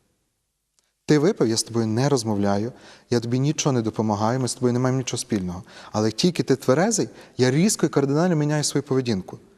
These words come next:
Я для нього стаю другом, приятелем, родичем, найкращим. Так, щоб він відчув це.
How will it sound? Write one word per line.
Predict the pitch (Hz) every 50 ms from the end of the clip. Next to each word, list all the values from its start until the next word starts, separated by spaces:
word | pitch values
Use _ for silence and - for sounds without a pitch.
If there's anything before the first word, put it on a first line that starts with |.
| _ _ -
Я | 120
для | 120 131
нього | 135 147 151
стаю | 143 - - 143 139 123
другом, | 110 113 131 147 165 160 175 165
приятелем, | - - - 127 131 139 139 - 160 156 139 120 113
родичем, | 123 135 139 156 156 - - 110
найкращим. | 120 131 127 - 135 117 98 - - - - - - - - - - - - -
Так, | 170 180 170
щоб | - 151 127
він | 135 139 127
відчув | 120 135 - - - 120 95
це. | - - - -